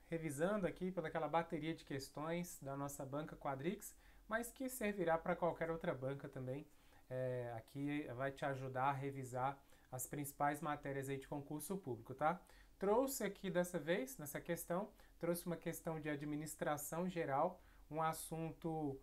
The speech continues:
muito cobrado aí nos concursos de conselhos, principalmente. A banca Quadrix cobra demais, né, essa matéria. E dentro ali nós temos vários tópicos que são muito recorrentes.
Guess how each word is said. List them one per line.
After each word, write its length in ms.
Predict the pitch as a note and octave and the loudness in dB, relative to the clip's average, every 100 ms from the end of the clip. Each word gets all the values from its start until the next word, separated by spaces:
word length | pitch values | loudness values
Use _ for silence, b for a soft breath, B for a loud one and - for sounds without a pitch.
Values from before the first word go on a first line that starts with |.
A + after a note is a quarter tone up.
| B B - | B B -10
muito 400 | D#3 F3+ C4 - | 0 2 2 2
cobrado 580 | G3 D3 C#3+ D#3 E3 D3 | 4 4 6 6 6 2
aí 320 | C#3+ D#3+ F3+ - - | 0 0 -4 -10 -8
nos 220 | D#3 D#3+ | -6 -2
concursos 580 | E3+ D3 - D#3+ - C3 | -2 -2 -4 -8 -8 -8
de 120 | C#3+ | -6
conselhos, 680 | - D#3+ C#3 - C#3+ F3+ - | -4 -2 -2 -2 0 0 -4
principalmente. 720 | D3 D3 D3 C3 C#3 E3+ D3 | -8 -4 -4 -2 -4 -4 -6
A 20 | |
banca 280 | C3+ D3 D3 | -6 -6 -6
Quadrix 480 | - C#3+ C3+ D3+ - | -2 -2 -2 -8 -4
cobra 320 | D3+ C3+ C3+ | -2 -2 -2
demais, 840 | C#3 F3+ D3 D3+ F#3 F#3 - - b b | -2 -2 2 2 2 0 -6 -12 b b
né, 420 | C3 C3+ D3 C3+ C3 | -4 0 2 0 -2
essa 200 | C3+ C3+ | -4 -6
matéria. 580 | B2+ - C#3+ D#3 F3 - B B B | -8 -2 0 2 0 -4 B B B
E 80 | F3 | -2
dentro 440 | D3+ F3 G3+ G3+ | 2 2 2 0
ali 160 | E3 F3 | 2 2
nós 180 | G3+ | 0
temos 300 | G3 F#3+ F3 | -2 -2 -2
vários 420 | C#3 E3 G#3+ A3 - | 4 6 6 2 -2
tópicos 640 | D#3+ E3+ F3+ G3+ F#3+ - b b | 2 2 2 -4 -8 -10 b b
que 340 | - F3+ F#3 F#3 | -2 2 2 0
são 200 | - F3+ | 0 2
muito 260 | F#3 G3+ | 2 0
recorrentes. 760 | F#3 G#3 G#3+ F3+ C#3+ B2+ - | 0 0 2 2 2 -4 -8